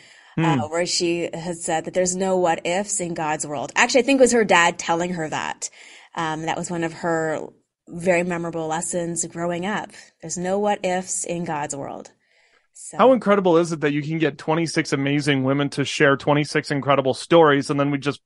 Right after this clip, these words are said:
Speaker 1: Yeah, it's, I just, I really appreciate what they've put together. And honestly, I think women naturally gravitate towards community. I mean, you think of
Speaker 2: Mm.
Speaker 1: the pioneer days, and they would have had their,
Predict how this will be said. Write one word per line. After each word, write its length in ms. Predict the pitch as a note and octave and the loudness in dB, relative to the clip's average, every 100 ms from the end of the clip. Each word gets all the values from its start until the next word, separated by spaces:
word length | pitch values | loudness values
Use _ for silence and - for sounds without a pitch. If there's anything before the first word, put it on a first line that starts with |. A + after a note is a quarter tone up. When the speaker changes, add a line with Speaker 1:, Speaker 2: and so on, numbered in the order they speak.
| - | -4
Speaker 1:
Yeah, 600 | D#4 F4+ G#4 G4+ D#4+ G#3 | 0 2 2 2 2 2
it's, 300 | C4+ - - - | 0 -4 -12 -12
I 340 | - - D4 C4 | -8 -2 -2 -2
just, 180 | A#3 - | -4 -2
I 100 | A3+ | 0
really 260 | A3+ A#3+ B3 | 2 0 -2
appreciate 560 | B3+ B3 C4+ G#3 F#3 | -2 -4 -2 -2 -2
what 160 | G3 F#3+ | -4 -4
they've 240 | G3+ G3+ | -4 -4
put 220 | G3+ A3 - | -8 -8 -6
together. 600 | G3 F#3 F#3+ F3+ E3+ G3+ - - | -4 -2 -2 -2 -4 -6 -14 -4
And 160 | D4 C#4 | -2 -2
honestly, 540 | A#3+ C#4 E4 F4 E4+ D#4 | -2 -2 -2 -2 -2 0
I 120 | C#4 | 0
think 220 | D#4 E4+ | -2 -4
women 560 | A#3+ G#3+ A#3+ C4 B3+ G#3 | -2 2 2 2 0 0
naturally 840 | F3 C3+ B3 - C#4+ C#4 C#4 C#4 | 0 0 -2 -6 -6 -4 -4 -4
gravitate 720 | G3+ F#3+ F#3 G3+ G#3+ A3 F#3 | -4 -2 0 -2 -4 -4 -4
towards 460 | - F#3+ F3+ E3 E3 | -4 -4 -2 -2 -6
community. 760 | - F#3+ F3+ F3 E3+ D#3+ D3+ | -10 -8 -6 -4 -4 -6 -4
I 80 | D3 | -4
mean, 160 | E3 F3 | -4 -4
you 80 | G#3 | -4
think 240 | G3 F#3 | -4 0
of 220 | C#3 B2+ A#2 | 0 0 -4
Speaker 2:
Mm. 40 | G2+ _ _ | -12 _ _
Speaker 1:
the 60 | - | -12
pioneer 420 | - G3+ F3+ F#3 | -4 -2 0 -2
days, 400 | F#3 D3+ C#3+ D#3 | -2 -2 -4 -6
and 100 | E3 | -8
they 120 | D#3 D#3 | -8 -6
would 100 | D#3+ | -4
have 100 | F3+ | -4
had 260 | E3 D#3+ | -4 -4
their, 340 | E3 D#3 D#3 | -4 -4 -4